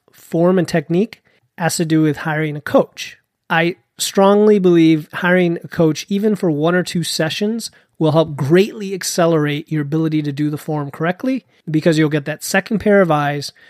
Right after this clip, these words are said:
who can tell you immediately the ten things you're doing wrong and can work on. And I've done this several times where I'll just hire a coach for one session and say, "I want to work on my squat today." And out of it, I learned so much, way more than I would have learned from these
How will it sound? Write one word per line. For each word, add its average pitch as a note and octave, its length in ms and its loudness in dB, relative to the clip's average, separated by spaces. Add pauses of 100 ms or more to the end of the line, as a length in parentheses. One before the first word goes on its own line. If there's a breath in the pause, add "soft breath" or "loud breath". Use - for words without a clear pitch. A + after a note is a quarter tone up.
(200 soft breath)
who D#3+ 120 -4
can D3+ 140 -4
tell D#3 180 0
you D3 100 2
immediately F3 580 2
the C#3 180 -10
ten F#3+ 380 -2
things E3 300 2
you're D#3 100 4
doing D3 260 0
wrong C3+ 360 -8 (260 soft breath)
and C#3 420 -6 (260)
can D#3 180 2
work C#3 200 -4
on. B2 220 -16 (580 soft breath)
And D3 120 -6
I've F3+ 180 2
done F#3 160 4
this F3 160 0
several G3+ 320 2
times C#3+ 400 -6
where D3 80 -8
I'll D3 120 -6
just D3+ 260 -8
hire F3+ 300 0
a F3 60 2
coach E3+ 280 -2
for C#3+ 220 -6
one E3 380 -2
session F#3+ 460 -2 (520)
and D3+ 100 -10
say, D#3+ 80 -10
"I E3 220 -2
want B3+ 120 4
to G#3+ 60 4
work G3+ 180 2
on D#3+ 80 0
my C3+ 140 -6
squat - 460 -4
today." - 360 -16 (180)
And D3+ 380 -6
out E3+ 220 2
of G3 120 4
it, G#3 220 2
I E3 120 -4
learned D3+ 400 -6
so F3+ 280 2
much, C#3+ 460 -4 (280)
way F3 260 2
more F#3 200 4
than D#3+ 140 -2
I D3+ 80 -4
would D3 140 -4
have C#3 100 -8
learned C#3 320 -8
from D3+ 140 -4
these C#3 220 -8